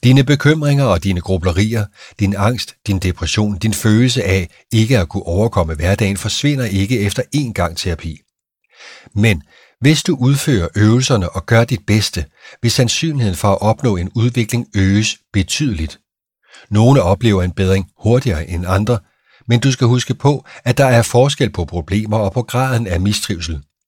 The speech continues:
Og så er vi mennesker forskellige, og det skal vi have lov til at være. Vi tager tingene ind på vores måde, og vi processerer dem i eget tempo. Dit hjemmearbejde er vigtigt. Se hjemmearbejdet som at være i træningslejr.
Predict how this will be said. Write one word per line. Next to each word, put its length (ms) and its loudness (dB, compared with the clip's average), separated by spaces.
Og 120 0
så 100 2
er 220 2
vi 140 2
mennesker 460 0
forskellige, 600 -6
og 180 -2
det 100 4
skal 120 -6
vi 60 0
have 140 2
lov 220 0
til 140 -2
at 100 0
være. 280 -6
Vi 80 2
tager 220 2
tingene 400 0
ind 180 0
på 100 -8
vores 360 0
måde, 260 4
og 100 -4
vi 80 2
processerer 600 -2
dem 180 -4
i 120 0
eget 320 -2
tempo. 400 -8
Dit 140 4
hjemmearbejde 720 4
er 160 0
vigtigt. 480 -4
Se 320 2
hjemmearbejdet 720 2
som 180 4
at 140 4
være 200 4
i 60 -2
træningslejr. 760 -2